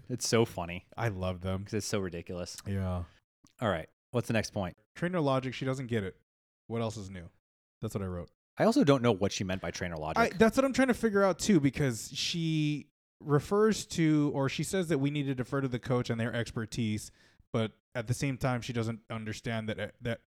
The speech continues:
Speaker 2: that expertise. I think I was just puzzled. I think I,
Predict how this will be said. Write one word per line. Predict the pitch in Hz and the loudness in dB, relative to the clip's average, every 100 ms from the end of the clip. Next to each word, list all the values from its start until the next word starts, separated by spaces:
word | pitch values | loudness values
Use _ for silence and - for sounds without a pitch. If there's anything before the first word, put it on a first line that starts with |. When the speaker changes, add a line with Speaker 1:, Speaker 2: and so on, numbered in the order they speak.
| 127 | -6
Speaker 2:
that | 123 - | -4 -4
expertise. | 104 - 104 - 104 92 - _ _ _ _ _ _ | -10 -8 -8 -8 -12 -12 -16 _ _ _ _ _ _
I | 139 | -2
think | 160 | 2
I | 156 | 2
was | 127 | 2
just | 127 | 0
puzzled. | - 123 120 139 | 0 0 0 0
I | 117 | -2
think | 131 | -2
I, | 123 | -4